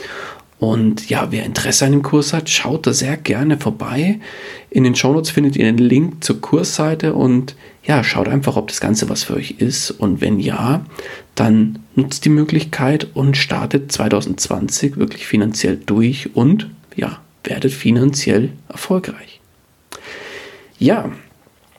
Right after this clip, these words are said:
das bringt mich eben auch gleich zum nächsten Thema.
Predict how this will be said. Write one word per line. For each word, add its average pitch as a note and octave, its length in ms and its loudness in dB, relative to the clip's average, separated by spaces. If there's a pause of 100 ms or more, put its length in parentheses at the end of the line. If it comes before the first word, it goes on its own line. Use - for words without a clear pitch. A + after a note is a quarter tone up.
(200)
das - 160 -4
bringt C#3 260 0
mich D3+ 260 2
eben A#2+ 340 2
auch C3 680 -2 (360)
gleich C#3 420 -4
zum G#2+ 380 0 (220)
nächsten A2+ 640 2
Thema. C3+ 560 2